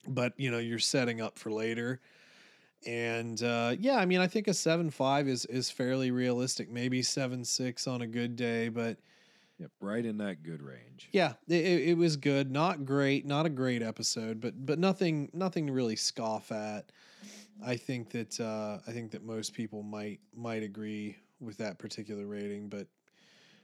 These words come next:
Speaker 1: um, <laughs> at least I, I, I think people would rate this one higher than, than the last episode, which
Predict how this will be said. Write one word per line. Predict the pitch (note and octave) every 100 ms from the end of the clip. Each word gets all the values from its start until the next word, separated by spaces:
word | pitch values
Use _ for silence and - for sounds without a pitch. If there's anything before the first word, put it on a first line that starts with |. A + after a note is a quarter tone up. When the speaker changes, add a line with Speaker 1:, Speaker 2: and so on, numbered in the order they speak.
| _
Speaker 1:
um, | - A2+ A2+ G#2+ G#2 F#2+ _ _ _ _ _ _ _ _ _ _ _
<laughs> |
at | - - - _ _ C3
least | C3+ A#2+ -
I, | C3
I, | B2+ B2 B2+
I | B2+
think | D3+ C3
people | - B2+ B2
would | A#2 A2+
rate | A#2 A#2+ -
this | B2 -
one | A2+
higher | A2+ A#2 A2+
than, | G#2+ G#2+ G#2 F#2+
than | A#2 G#2+
the | G2+
last | D#3+ F3 -
episode, | A2 G#2+ - A2+ G#2 G#2+ A2 - - - - _ -
which | A2+ - -